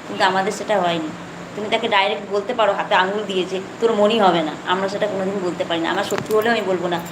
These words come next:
যে, "তোর কোনোদিন মনই হবে না"। কিন্তু তুমি সেটা বলতে পারো, তোমার মুখে কিছুই আটকায় না। "তোমাদের কাউকে দেখলাম না তাই, দেখলাম না তাই।" ও, গেছিলে তুমি?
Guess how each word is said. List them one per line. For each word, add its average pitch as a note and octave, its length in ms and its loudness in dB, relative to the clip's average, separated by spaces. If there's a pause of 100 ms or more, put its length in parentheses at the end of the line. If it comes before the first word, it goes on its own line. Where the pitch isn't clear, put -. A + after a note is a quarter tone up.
(140)
যে, F#3 100 -2
"তোর F#3+ 200 0
কোনোদিন G3 300 0
মনই F#3 220 2
হবে D#3 160 0
না"। - 340 -8 (1500)
কিন্তু A#3 160 0
তুমি A#3 160 4
সেটা A#3+ 140 4
বলতে F#3+ 340 2
পারো, B2 140 -4 (1400)
তোমার G#3+ 240 0
মুখে G#3+ 200 -6
কিছুই G#3+ 260 -2
আটকায় F3+ 400 2
না। - 60 -8 (1160)
"তোমাদের G#3 320 2 (100)
কাউকে G3 360 2
দেখলাম G3+ 440 2 (100)
না G#3 160 -2
তাই, F3+ 220 0 (2000)
দেখলাম G3 460 -4
না G3 140 -8
তাই।" F3+ 240 -2
ও, G3+ 60 2
গেছিলে G3 380 2
তুমি? B3+ 240 0